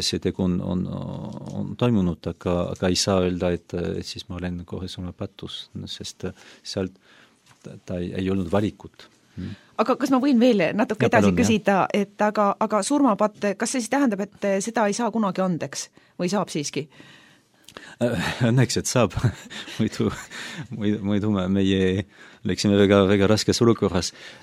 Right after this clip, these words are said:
Speaker 1: Ja kui, äh, inimene, nagu ma, ma ütlesin, para-, parandab meelt, mm, kahetseb pattu, mm, siis muidugi Jumal on valmis, äh, talle andeks anda. Me peame alati arvestama,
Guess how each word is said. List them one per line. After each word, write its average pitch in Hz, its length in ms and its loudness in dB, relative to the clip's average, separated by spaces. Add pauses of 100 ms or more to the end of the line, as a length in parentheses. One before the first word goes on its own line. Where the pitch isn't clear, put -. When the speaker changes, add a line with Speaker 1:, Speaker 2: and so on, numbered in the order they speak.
Speaker 1:
Ja 117 200 4
kui, 135 280 4 (280)
äh, 95 200 -6 (600)
inimene, 101 480 4 (520)
nagu 101 140 -4
ma, 95 140 2
ma 95 120 2
ütlesin, 95 360 -4
para-, 113 220 2 (100)
parandab 90 360 2
meelt, - 380 -8 (220)
mm, 104 720 -14
kahetseb 98 440 -2
pattu, - 380 -2 (420)
mm, 104 140 -16 (420)
siis - 320 -6
muidugi 98 280 0
Jumal 101 400 2
on 104 240 4
valmis, 95 680 -2 (640)
äh, 92 320 -6 (160)
talle 92 280 2 (440)
andeks 98 480 -4
anda. 90 320 -4 (280)
Me 104 240 -4
peame 110 320 2
alati 101 280 0
arvestama, 107 380 -2